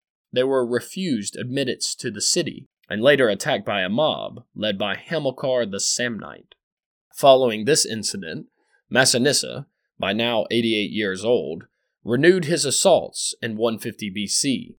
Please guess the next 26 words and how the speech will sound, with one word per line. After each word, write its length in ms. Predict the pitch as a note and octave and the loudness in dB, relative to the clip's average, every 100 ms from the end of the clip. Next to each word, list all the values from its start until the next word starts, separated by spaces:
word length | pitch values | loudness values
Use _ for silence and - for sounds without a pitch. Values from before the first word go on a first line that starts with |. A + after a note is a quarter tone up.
| _ _ - | _ _ -2
going 280 | A#2 C3+ C#3+ | 2 4 4
so 180 | D#3+ C3 | 2 2
far 320 | D#3 D3 D3+ | 4 6 8
as 140 | C3+ | 6
to 120 | - | 0
lay 220 | A#2 C#3 C3 | 0 2 2
siege 600 | - G3 D3 G2+ A2 - | 2 0 -2 -2 -4 -8
to 120 | A2 | -8
the 140 | A2 | -2
city 500 | - F#3+ E3 - - - | 0 2 0 -4 -14 -12
of 160 | G#2+ | -10
Oriscopa. 800 | - A#2 G2+ - - A#2 - - _ _ _ _ _ _ _ _ | -4 -4 -4 -4 -2 -2 -4 -18 _ _ _ _ _ _ _ _
This 280 | G#2+ D3+ - | 2 4 4
was 180 | B2 G#2+ | 0 -8
the 60 | G2+ | -8
last 460 | G#2 A2+ C3+ C3+ | -4 0 0 -2
straw 480 | - - C3 G#2 D#2 | -4 -2 0 0 -4
for 160 | - G2+ | -14 -10
Carthage. 720 | C3+ A2+ - - - - - _ _ _ _ _ | -6 -6 -6 -16 -16 -18 -18 _ _ _ _ _
For 140 | - B2 | -6 -6
the 100 | G2+ | -2
first 320 | C3+ B2+ - | -2 0 0
time 260 | C#3 C3 A#2+ | 0 0 -2
in 120 | G#2+ - | -4 -6
fifty 260 | C#3 - | -6 -6
years, 600 | D#3 C3+ G#2 - - - | -6 -4 -4 -6 -14 -16